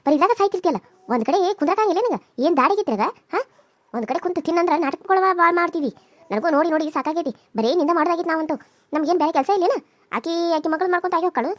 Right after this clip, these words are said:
ಈಕಿ, ಈಕಿ ಮಗಳ್ ಮಕ್ಕಳ, ಮಕ್ಕಳದ ಸೊಸೆಯರಾಗಿ ಇವ್ರು ಮಾಡ್ಕೊಂತ ಹೋಗ್ಕಳು. ನಾವಿಲ್ಲೇ ಒದ್ದಾಡಿ ಸಾಯ್ಬೇಕಿಲ್ಲ ನಡಕ್ ಬಂದು.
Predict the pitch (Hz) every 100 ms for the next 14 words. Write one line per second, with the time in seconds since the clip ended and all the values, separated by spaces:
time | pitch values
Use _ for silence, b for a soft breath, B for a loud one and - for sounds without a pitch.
0 | B - 311 381 392 403 392 381 370 370
1 | 349 359 359 349 349 339 330 330 320 311
2 | 311 247 311 b - 294 294 311 269 294
3 | 247 262 254 220 233 233 220